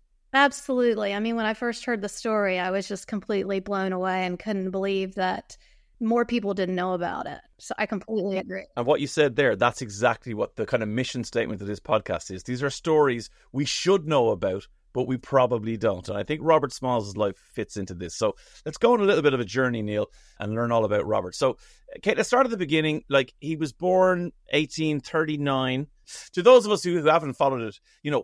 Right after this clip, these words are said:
Speaker 2: in eighteen thirty-nine in the U S, what kind of world was he born into?
Speaker 1: Yeah, so Robert was born in Beaufort, South Carolina, um, which was a wealthy southern town on Port Royal Island, which is, um,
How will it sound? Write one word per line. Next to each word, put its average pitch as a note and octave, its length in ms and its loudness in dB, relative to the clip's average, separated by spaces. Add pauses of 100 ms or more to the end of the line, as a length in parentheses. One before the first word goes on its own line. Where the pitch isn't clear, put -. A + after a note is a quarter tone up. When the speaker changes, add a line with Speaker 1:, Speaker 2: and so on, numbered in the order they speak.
(120)
Speaker 2:
in D3+ 100 0
eighteen F3 280 -2
thirty-nine C#3 440 0
in A#2 140 -8
the A2+ 80 -6
U A#2+ 180 0
S, G#2+ 200 -2 (100)
what D3+ 240 2
kind C3+ 160 -2
of B2 60 -2
world A#2+ 240 0
was G2 80 -10
he G2+ 80 -6
born F#2 240 -4
into? - 200 -14 (600)
Speaker 1:
Yeah, C4+ 220 2
so B3+ 300 -4
Robert D#4+ 420 0
was B3 220 -2
born A#3 280 -2
in A3 140 -4
Beaufort, G#3+ 500 -4
South F#3+ 320 -6
Carolina, F3+ 760 -6
um, G3 260 -2
which G#3 160 -6
was G#3 140 -6
a G3+ 120 -2
wealthy G#3 360 -2
southern G3+ 420 -2
town F#3 340 -4
on F3+ 220 -4
Port G#3+ 240 -4
Royal G3 320 0
Island, F#3 600 -6
which G3 200 -8
is, G3 320 -8
um, F#3 320 -8